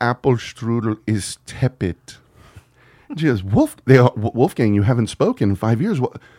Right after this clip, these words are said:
what's, wh-, why are you speaking now?" "Up until this point, everything had been satisfactory."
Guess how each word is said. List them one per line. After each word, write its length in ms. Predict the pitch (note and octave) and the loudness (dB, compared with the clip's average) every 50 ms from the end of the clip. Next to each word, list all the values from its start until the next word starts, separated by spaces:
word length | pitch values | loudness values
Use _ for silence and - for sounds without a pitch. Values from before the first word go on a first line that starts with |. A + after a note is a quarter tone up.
| _ _ _ | _ _ _
what's, 160 | D3 D3 - | 2 2 2
wh-, 300 | - D3 A#2+ A2+ B2 - | 0 2 4 4 4 6
why 160 | A#2 B2 C#3 | 6 8 8
are 60 | D3 | 8
you 140 | D#3 D#3 D3 | 8 6 4
speaking 360 | C3+ - - C#3+ B2 C3+ B2+ | 2 2 2 2 4 4 4
now?" 300 | B2+ D#3 F3 C#3 G#2+ - - _ _ _ _ _ _ _ _ _ _ - - _ - - | 6 6 4 4 2 0 -2 _ _ _ _ _ _ _ _ _ _ -20 -20 _ -4 0
"Up 160 | D3+ D3+ - | 0 0 2
until 320 | F3 E3 E3 - F3 E3 C#3+ | 0 -2 0 0 0 0 0
this 200 | B2 C#3+ C#3+ - | 0 -2 -4 -4
point, 300 | - - F3 D#3 C3 A2+ B2+ - | -4 -2 -2 0 0 0 -2 -4
everything 500 | C3 B2 C3 C#3+ C#3 - - D3 C#3 D3 | -2 0 0 0 0 0 -2 -2 0 0
had 200 | C#3+ D3+ A#2+ G#2+ | 0 0 -2 -2
been 180 | B2+ B2+ C3 C3 | -2 -2 -2 -2
satisfactory." 1160 | C3+ - - C3+ C#3 - D3+ C#3 - - - F3 E3 F3+ - - - - D3+ A#2+ F#2+ E2 F2+ | -2 0 0 0 0 0 -4 -6 -6 -6 -6 -6 -6 -6 -8 -12 -8 -6 -4 -2 -2 -4 -4